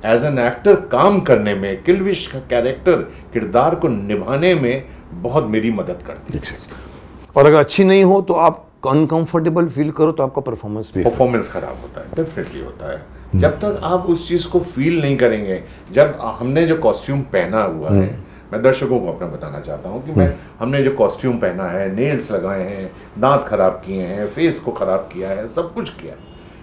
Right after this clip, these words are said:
Speaker 1: तो हमें ये feel जब तक नहीं आएगा इन सब चीज़ों का हमारे अंदर, हम perform अच्छा कर नहीं पाएंगे। और जब ये feel as an actor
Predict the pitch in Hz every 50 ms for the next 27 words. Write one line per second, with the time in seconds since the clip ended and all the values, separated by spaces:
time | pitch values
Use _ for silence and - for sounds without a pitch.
0 | - - - - - - - - - 185 185 180 - 135 147 180 196 196 190 196
1 | 190 175 - - 135 147 185 220 208 180 143 156 156 - - 120 117 120 127 123
2 | 135 143 139 123 117 117 117 113 127 139 139 - 139 123 127 120 - 135 117 -
3 | - 117 113 101 123 131 123 - - 80 - - - - - - - 98 101 98
4 | 101 104 101 95 92 87 92 85 - - - - - - - 131 127 120 117 107
5 | - 120 120 123 120 101 - - - - 117 - - 101 95 85 90 95 92 82
6 | - 80 76 78 78 80 87 87 - - - - - - 98 - - 139 143 139
7 | 131 139 131 - - 123 123 120 120 120 - - 101 101 90 - - - 113 104
8 | 107 113 107 101 107 127 131 - 156 147